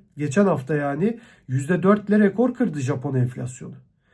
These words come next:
Şimdi yüzde dört, belli ki orada da bir faiz arttırımı geliyor.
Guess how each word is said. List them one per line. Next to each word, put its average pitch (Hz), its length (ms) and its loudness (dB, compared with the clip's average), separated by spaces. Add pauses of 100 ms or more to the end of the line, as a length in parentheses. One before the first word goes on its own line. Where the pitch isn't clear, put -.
(220)
Şimdi 131 200 -4
yüzde 135 320 0
dört, 214 300 4
belli 135 340 0
ki 196 120 0
orada 175 280 0
da 165 100 0
bir 170 120 -2
faiz 165 340 0
arttırımı 165 420 0
geliyor. 196 380 4